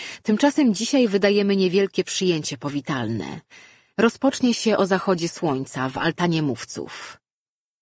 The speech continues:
"Będę czekać niecierpliwie", zapewniła Auraja. "Do zachodu pozostało jeszcze wiele godzin.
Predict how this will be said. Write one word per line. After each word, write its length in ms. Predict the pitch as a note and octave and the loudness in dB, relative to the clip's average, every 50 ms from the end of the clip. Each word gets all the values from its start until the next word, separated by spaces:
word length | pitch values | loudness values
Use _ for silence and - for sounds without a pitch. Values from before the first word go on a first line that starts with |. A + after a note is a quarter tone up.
| _ _ _ _ _ _ _ _ _ _ - | _ _ _ _ _ _ _ _ _ _ -10
"Będę 320 | - D3 C#3+ D3 C#3+ D3 D3+ | -6 -4 -4 -4 -4 -6 -6
czekać 400 | - - F#3+ - G#3 G3+ - - | -6 -6 -6 -4 -4 -4 -2 -2
niecierpliwie", 800 | G3+ F3+ - G#3+ G3+ - - - D3 C3 B2+ B2+ G2+ G2+ G#2 - _ _ _ _ _ _ _ _ _ | -2 -2 -2 -4 -6 -6 -8 -8 -8 -8 -6 -6 -6 -8 -8 -12 _ _ _ _ _ _ _ _ _
zapewniła 540 | - - C#3 - C#3 C3 - C#3 C3 C3 - | -8 -8 -6 -6 -6 -6 -4 -4 -4 -4 -6
Auraja. 600 | - C#3+ C#3 D3 C3 B2 A2+ G#2+ G2+ D2+ - - - _ _ _ _ _ _ _ _ _ _ _ _ _ _ _ - - - - - - - - - - - | -6 -4 -4 -4 -4 -4 -4 -6 -6 -8 -10 -12 -16 _ _ _ _ _ _ _ _ _ _ _ _ _ _ _ -18 -16 -14 -14 -14 -16 -18 -20 -20 -8 -2
"Do 100 | F3+ G3+ | 0 2
zachodu 420 | G#3 A#3 A#3 - - C#4+ C#4+ B3 C#4+ | 4 4 2 4 4 2 4 2 2
pozostało 600 | - A#3+ A3+ - A3 - - A#3+ A#3 A3+ A3 A3 | 0 0 -2 -2 -2 -2 0 0 2 4 4 2
jeszcze 300 | G3+ G3+ - - G3+ F#3 | 2 0 -2 -2 -2 0
wiele 260 | E3+ F#3+ F#3 F3 E3+ | 0 2 2 2 2
godzin. 500 | E3+ F3 E3+ D3+ C#3 C#3 C3+ B2+ A#2+ | 2 2 0 0 -2 -6 -6 -6 -6